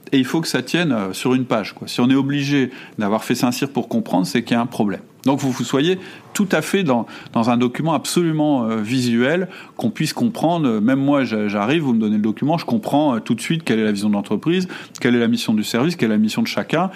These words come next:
et sur quoi chacun va être évalué par rapport à ses objectifs. Faut que ça prenne trois minutes à lire. Et justement, ça tombe bien, j'ai pas fait Saint-Cyr, mais, mais voilà, faut que les gens à l'intérieur du, de, de votre équipe, ils aient aucun doute par rapport à ce que vous leur montrez.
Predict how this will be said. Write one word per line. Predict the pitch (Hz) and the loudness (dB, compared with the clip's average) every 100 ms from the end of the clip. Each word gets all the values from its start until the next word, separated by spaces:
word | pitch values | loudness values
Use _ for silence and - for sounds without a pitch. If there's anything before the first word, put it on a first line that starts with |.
| - - | -10 -6
et | |
sur | 110 - - | -2 -2 0
quoi | 151 | 0
chacun | - 110 143 139 | 2 0 2 2
va | 104 | 0
être | - | 0
évalué | 101 101 117 156 | -2 2 2 2
par | 104 | 0
rapport | 95 123 | 0 0
à | |
ses | 113 120 107 | 0 0 0
objectifs. | 107 113 - 120 - - | 2 0 -2 -4 -4 -16
Faut | - | -8
que | 95 | -4
ça | 104 | -2
prenne | - 147 156 - - - | 0 0 0 -4 -18 -6
trois | - 143 | 2 2
minutes | 143 135 127 | 4 2 2
à | 127 | 2
lire. | 110 82 - | 0 -2 -6
Et | - | -10
justement, | - 120 135 | -4 0 2
ça | 123 | 0
tombe | 101 113 | 0 2
bien, | 139 | 2
j'ai | 107 | 0
pas | 104 | -4
fait | - 107 | -4 -6
Saint-Cyr, | - 107 185 196 - - - | -6 -4 -2 -2 -4 -16 -6
mais, | 113 120 | -2 0
mais | 117 | 2
voilà, | 120 139 | 2 2
faut | 110 110 | 0 -4
que | 123 | 0
les | 123 | 2
gens | 127 156 | 2 2
à | 127 | 2
l'intérieur | 120 120 123 127 120 | 0 0 2 2 0
du, | 110 101 95 - - - | 0 -4 -6 -16 -20 -6
de, | 110 | -2
de | 113 113 | 0 2
votre | 110 107 | 0 2
équipe, | 113 - 175 160 | 0 0 -2 0
ils | 107 | 2
aient | 123 | 2
aucun | 123 113 123 | 2 2 0
doute | 117 170 196 - - | 2 2 0 -4 -4
par | 101 | -2
rapport | 101 - 139 | 0 0 -2
à | 110 | -2
ce | - | -4
que | 101 | -2
vous | 104 | 0
leur | 113 | 0
montrez. | 117 117 - | 0 -2 -8